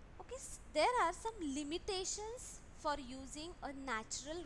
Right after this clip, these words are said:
resources. Natural resources, tell me what is natural resources? The resources which we get from nature itself, it is called as natural resources.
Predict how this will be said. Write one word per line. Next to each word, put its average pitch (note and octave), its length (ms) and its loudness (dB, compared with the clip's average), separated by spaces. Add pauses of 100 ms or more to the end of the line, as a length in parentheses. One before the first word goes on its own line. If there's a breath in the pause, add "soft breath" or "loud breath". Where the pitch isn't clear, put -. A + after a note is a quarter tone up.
resources. A3+ 840 -8 (480)
Natural B3+ 440 0
resources, D4+ 800 -6
tell C#4+ 180 4
me D#4 200 -4
what B3+ 180 -4
is D#4+ 240 -6
natural D4+ 460 0
resources? D4 640 -6 (460 loud breath)
The B3+ 140 4
resources C#4 840 -2 (340)
which A#3+ 260 -6
we A#3+ 140 -8 (100)
get C4+ 280 6 (400)
from C#4 400 4 (440)
nature G#4 400 2
itself, G#3+ 420 -2 (100)
it G#3 100 -10
is C4 200 -8
called A3+ 260 2
as D4 220 4 (380 loud breath)
natural A#3 520 2 (340)
resources. C#4+ 680 -2